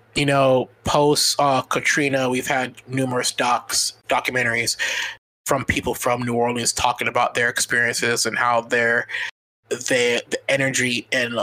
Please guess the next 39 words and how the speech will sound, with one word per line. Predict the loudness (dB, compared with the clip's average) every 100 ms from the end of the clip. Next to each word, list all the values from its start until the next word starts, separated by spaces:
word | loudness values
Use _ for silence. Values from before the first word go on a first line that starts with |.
| -4
love | -6 0 2 2 -2
in | -8
the |
community | -6 -6 -4 -2
that | -2 -2 0
was | 0 0 -2 -2
there | 0 0
before | -2 -2 0 0
Katrina | 0 -2 -2 -2 0
has | -2 -2
not | -2 -2 -2
been | -2
the | -2
same | -2 0
the |
last | 0 0 0
couple | -2 -4
of | -2
years | -2 -2
due | -4 -6
to | -4 -4 -2
everything | -2 -2 -2
that's | 0
happened. | 0 -2 -2 -6 -6 -6 -6 -6 -4
And | 0
so | 2
I | 0
do | 0 0 2
feel | 0 0 0
like | -2 -2
that | -2 0
was | 0 0 -4 _ _ -2
a | 0
wonderful | 2 0 0 -2 2 2 0 _ _ -6
thing | -4 -2 -4 -4
for, | -2 0 2 2 0 -4 -14 -10 -6
you | 0
know, | 2 2 0 -2 _ -4
uh, | 0 2 2 2 0